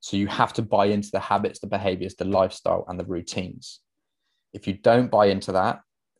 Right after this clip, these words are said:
then this, then you're, you're shoving a circle through a square or a square through a circle. And you're just, and you're never, ever gonna make this a long-term thing.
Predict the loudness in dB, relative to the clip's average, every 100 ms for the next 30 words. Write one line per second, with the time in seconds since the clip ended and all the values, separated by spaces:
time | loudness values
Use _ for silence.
0 | _ -4 -2 -4 -6 -10 0 0 2 -2
1 | -2 -4 -6 0 0 0 0 -2 -2 -8
2 | -8 -4 -2 0 -2 -2 0 0 0 -6
3 | -2 -2 -2 -12 -14 -20 _ _ _ _
4 | _ _ -6 -4 -4 -6 -6 -6 -8 -12
5 | _ _ -6 -4 0 4 4 6 4 2
6 | 2 0 -2 -4 -6 -8 -6 -4 -2 -4
7 | -6 -10 -8 -10 -10